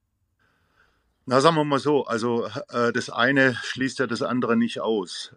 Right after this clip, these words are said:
Äh, ich hab gern immer eine Vorbereitung, äh, zu gewissen Dingen, dass man, ähm, gerade wenn Entscheidungen anstehen, dass man, äh, sich vorbereitet, dass man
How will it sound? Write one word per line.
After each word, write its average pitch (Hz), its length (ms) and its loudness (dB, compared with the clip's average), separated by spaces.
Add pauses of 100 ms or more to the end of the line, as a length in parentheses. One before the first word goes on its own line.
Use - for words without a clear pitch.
Äh, 101 380 -4
ich 110 160 -6
hab 120 160 -4
gern 123 420 2
immer 120 200 2
eine 117 140 4
Vorbereitung, 123 1120 4
äh, 107 320 0
zu 117 200 -12
gewissen 113 420 -4
Dingen, 127 320 0
dass - 220 4
man, 107 320 0 (720)
ähm, 101 440 2
gerade 107 360 6
wenn 107 140 6
Entscheidungen 107 680 4
anstehen, 110 760 0
dass 101 180 2
man, 104 460 0
äh, 92 340 2
sich - 240 -4
vorbereitet, 113 760 6
dass 104 200 0
man 101 380 -4